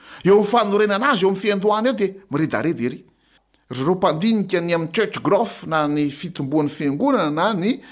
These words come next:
eh, fivoaran'ny fiangonana dia mahatsapa mihitsy fa mandroso, mandroso, mandroso le fiangonana dia avy eo tonga, eh, tsy mihetsika dia avy eo mirorona amin'izay. Avy eo midina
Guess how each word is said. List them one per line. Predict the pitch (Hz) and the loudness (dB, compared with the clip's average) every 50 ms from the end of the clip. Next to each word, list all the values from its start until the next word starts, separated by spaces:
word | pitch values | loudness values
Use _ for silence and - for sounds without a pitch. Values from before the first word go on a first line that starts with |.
| - - - - - | -20 -20 -20 -8 -2
eh, | 117 135 143 143 135 135 135 131 131 135 135 | 2 4 4 4 4 2 0 0 0 -2 -2
fivoaran'ny | 139 - 190 - 95 104 127 139 147 147 143 | -4 -6 -8 -6 -2 0 2 2 2 0 -2
fiangonana | 139 147 160 254 349 302 185 | -4 -6 -6 -6 -6 -2 0
dia | 135 127 | 0 0
mahatsapa | 131 139 139 139 - 160 - - 135 131 | 2 2 0 0 -2 -6 -6 -6 -6 -6
mihitsy | 180 320 - - - | -6 -8 -8 -6 -6
fa | 220 359 - - - - - - - - _ _ - | -6 -6 -6 -12 -20 -20 -20 -20 -20 -20 _ _ -10
mandroso, | 107 - 110 127 254 330 440 440 427 415 392 - - | -6 -4 -2 2 4 4 6 6 6 4 2 -2 -6
mandroso, | 285 233 226 214 254 240 - 262 | -8 -10 -8 -8 -8 -8 -8 -8
mandroso | 240 226 214 254 277 262 - 262 | -8 -8 -6 -4 -4 -4 -2 -4
le | 220 | -4
fiangonana | 214 226 220 214 247 247 247 262 285 285 - - _ _ _ | -4 -4 -4 -2 0 0 0 0 -2 -4 -6 -12 _ _ _
dia | 135 147 | 0 0
avy | 139 - - 156 | 0 2 2 2
eo | 185 214 262 339 - - - _ _ _ _ _ _ _ _ _ _ | 2 2 2 -2 -6 -14 -20 _ _ _ _ _ _ _ _ _ _
tonga, | - 208 233 240 240 208 220 233 247 254 254 269 262 254 - - - - | -2 0 0 2 2 2 2 2 2 2 0 -2 -6 -10 -16 -20 -14 -6
eh, | - 120 127 131 135 135 | -2 0 2 2 2 0
tsy | - - - 185 | -2 -4 -2 -2
mihetsika | 190 202 247 240 240 - - 262 277 | 0 0 0 0 -2 -2 -2 -2 -2
dia | 196 165 143 | 0 -2 -2
avy | 117 139 175 | 0 2 2
eo | 233 294 - - - - | 0 0 -2 -10 -10 -6
mirorona | 127 143 143 151 170 196 196 175 165 165 147 | -4 -2 -2 0 0 0 0 0 0 0 -2
amin'izay. | 123 107 90 - - - _ _ _ _ _ _ _ _ _ _ | -2 -2 -6 -8 -10 -12 _ _ _ _ _ _ _ _ _ _
Avy | 117 120 - 139 | -6 -4 2 2
eo | 185 226 190 | 2 4 2
midina | 151 139 151 196 208 160 139 143 120 | 0 -2 -2 -2 -2 -2 -2 -4 -4